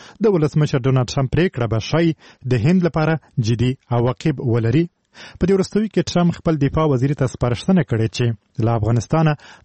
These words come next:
د شاوخوا اووه زره امریکایي سرتیرو د وتلو پلان ترتیب کړي. د لیکوال په باور،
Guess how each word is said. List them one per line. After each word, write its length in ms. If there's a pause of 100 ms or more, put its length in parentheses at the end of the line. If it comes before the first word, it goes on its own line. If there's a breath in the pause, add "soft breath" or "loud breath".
د 120
شاوخوا 460
اووه 300
زره 140 (340)
امریکایي 420
سرتیرو 400
د 100
وتلو 380
پلان 260 (260)
ترتیب 460
کړي. 160 (460)
د 80
لیکوال 380
په 60
باور، 280